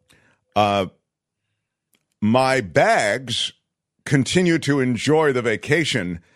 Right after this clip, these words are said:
in Central and South America, even as I'm here with you now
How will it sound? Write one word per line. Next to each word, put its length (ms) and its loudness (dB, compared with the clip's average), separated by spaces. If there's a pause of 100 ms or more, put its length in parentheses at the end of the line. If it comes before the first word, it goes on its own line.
(160)
in 240 0
Central 460 -2
and 120 -2
South 280 -2
America, 640 -2 (420)
even 320 -2
as 140 -2
I'm 300 0
here 340 -2
with 260 -6
you 240 -2
now 460 0